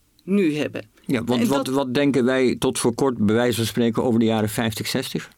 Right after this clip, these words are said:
Speaker 1: Nou ja, toch ook dat we heel vaak mensen als vreemden hebben gezien. Niet dat warme onthaal wat zij beschrijven. En dat, dat laat ze niet alleen zien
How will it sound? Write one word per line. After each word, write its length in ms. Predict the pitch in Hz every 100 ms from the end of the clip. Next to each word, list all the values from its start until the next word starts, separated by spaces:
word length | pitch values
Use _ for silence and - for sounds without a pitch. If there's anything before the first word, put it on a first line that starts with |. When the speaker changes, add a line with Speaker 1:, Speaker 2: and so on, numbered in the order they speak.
| _ -
Speaker 1:
Nou 140 | 370
ja, 100 | 262
toch 220 | 214 -
ook 320 | 277 269 - -
dat 260 | 180 214
we 60 | 196
heel 220 | 185 226
vaak 280 | 196 165 -
mensen 300 | 185 165 -
als 180 | 185 -
vreemden 420 | 185 165 175 160
hebben 220 | 165 151
gezien. 500 | 175 151 170 151 151 - -
Niet 240 | 208 240 233
dat 180 | 196 175
warme 380 | 180 165 165 -
onthaal 560 | 170 151 151 135 196 -
wat 180 | 165 -
zij 340 | 254 233 - -
beschrijven. 580 | 165 - 214 185 143 165 - - -
En 120 | 226
dat, 120 | 226 -
dat 180 | 196 214
laat 240 | 233 233
ze 100 | -
niet 160 | 277 269
alleen 300 | 233 220 214
zien 260 | 220 190